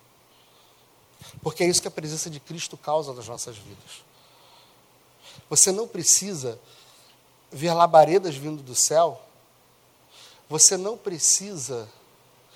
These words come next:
ver o mar se abrir. Você só precisa quedar os seus olhos diante da palavra de Deus e orar ao Senhor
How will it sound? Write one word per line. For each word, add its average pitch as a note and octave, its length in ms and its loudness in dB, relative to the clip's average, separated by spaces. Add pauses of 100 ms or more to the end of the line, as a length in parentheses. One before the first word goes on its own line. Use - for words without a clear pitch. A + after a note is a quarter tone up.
(260)
ver F#3 200 -2
o F3 60 -6
mar E3 260 -4
se - 160 -2
abrir. E3+ 400 -10 (1700)
Você F3+ 240 -4
só F#3+ 240 0
precisa D#3 880 -10 (880)
quedar E3 400 -4
os F#3+ 140 -8
seus F3 240 -8
olhos E3 480 -2 (880)
diante D#3+ 420 0
da F#3+ 120 -8
palavra F3 340 -10
de E3 100 -14
Deus C#3 320 -14 (1500)
e F#3 140 -4
orar G3 360 2
ao F#3+ 80 -8
Senhor D3 440 -12